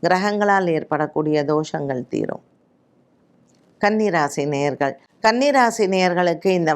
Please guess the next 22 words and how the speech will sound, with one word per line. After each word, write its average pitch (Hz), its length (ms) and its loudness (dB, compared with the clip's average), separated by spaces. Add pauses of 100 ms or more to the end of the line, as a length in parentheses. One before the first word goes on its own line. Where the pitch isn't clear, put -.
வாரம் 190 360 2
முழுவதுமே 160 560 0 (440)
உற்சாகமான 208 680 2 (160)
வாரமாகவே 160 800 0
அமைகிறது. 147 600 -2 (640)
ராசியில் 180 640 2
இருக்கக்கூடிய 165 600 0 (120)
சூரிய 214 260 2 (100)
பகவான் 196 380 0 (360)
அக்டோபர் 226 480 2
மாதம் 165 320 0
பதினெட்டாம் 165 680 -2
தேதி 170 220 0 (180)
இரண்டாம் 202 400 0
இடத்திற்கு 156 420 -6 (100)
மாறுகிறார். 147 680 0 (600)
சனிக்கிழமை 165 640 0 (100)
அன்று 151 240 -2 (120)
குரு 180 260 2
பகவானும் 165 520 0 (280)
லாபத்திற்கு 175 800 0
வருகிறார். 143 540 0